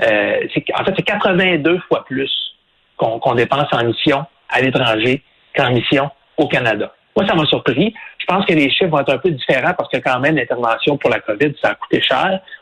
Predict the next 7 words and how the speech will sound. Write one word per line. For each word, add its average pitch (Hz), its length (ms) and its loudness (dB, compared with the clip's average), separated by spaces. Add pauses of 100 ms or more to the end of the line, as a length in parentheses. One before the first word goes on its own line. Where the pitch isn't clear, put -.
au - 40 -4
Canada, 131 460 0 (300)
mais 139 340 2 (880)
certainement 175 540 2
que 202 160 -4
ça 131 140 2
relance 131 440 0